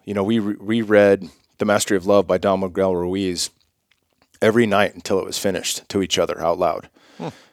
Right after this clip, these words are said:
Speaker 1: We'd, we'd spend, you know, I'd do a couple paragraphs, she'd do a couple paragraphs, we'd get through a chapter, and we'd just talk about it.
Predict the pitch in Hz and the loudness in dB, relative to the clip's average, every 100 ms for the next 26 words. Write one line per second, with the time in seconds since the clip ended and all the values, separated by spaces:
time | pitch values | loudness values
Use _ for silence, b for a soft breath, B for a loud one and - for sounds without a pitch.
0 | - 92 85 - 101 - - 101 92 101 | -8 -6 -6 -4 -4 -2 2 2 0 -4
1 | 92 95 95 90 - 95 95 101 95 95 | -2 -2 0 0 0 -2 -4 0 2 2
2 | - 101 95 92 92 87 101 95 92 - | 0 -2 -4 -2 -4 -4 -2 0 0 -2
3 | 90 90 87 92 82 - 107 - 90 87 | -4 -4 -2 -4 -4 0 0 0 -4 -4
4 | B B B B B B B - 104 104 | B B B B B B B -4 0 0
5 | 107 120 - 110 147 139 82 58 50 | 0 -2 0 0 2 0 -2 -4 -6